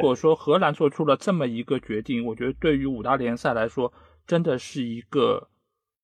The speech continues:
Speaker 1: 呃，我觉得是一个很大的影响吧，就是对于各个球队来说，他们觉得这是一个可以有的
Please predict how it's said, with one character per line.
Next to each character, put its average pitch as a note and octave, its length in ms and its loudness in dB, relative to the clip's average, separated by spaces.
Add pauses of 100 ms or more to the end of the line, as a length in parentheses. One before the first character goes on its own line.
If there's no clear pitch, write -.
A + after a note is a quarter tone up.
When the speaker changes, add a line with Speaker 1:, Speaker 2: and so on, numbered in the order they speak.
Speaker 1:
呃， B2 280 -4
我 B2 140 -4
觉 E3+ 100 -2
得 G3 60 4
是 - 180 -2
一 G#3 60 0
个 G3 120 0
很 A2+ 200 0
大 F3+ 160 6
的 D#3 80 2
影 A#2+ 240 -2
响 A2+ 180 0
吧， A2+ 120 0
就 C#3 160 2
是 C#3 100 -4
对 D#3+ 220 0
于 C#3 100 -4
各 F3+ 140 -2
个 D3 100 2
球 A#2 220 0
队 D#3 140 2
来 A#2 140 2
说， A#2+ 160 0
他 - 160 -2
们 D#3 180 -2
觉 B2+ 160 0
得 D3+ 140 2 (360)
这 G3 120 4
是 D#3 200 -4
一 B2+ 160 -6
个 D3+ 160 4
可 - 420 2
以 F#3 240 -2
有 G#2+ 260 2
的 B2 260 2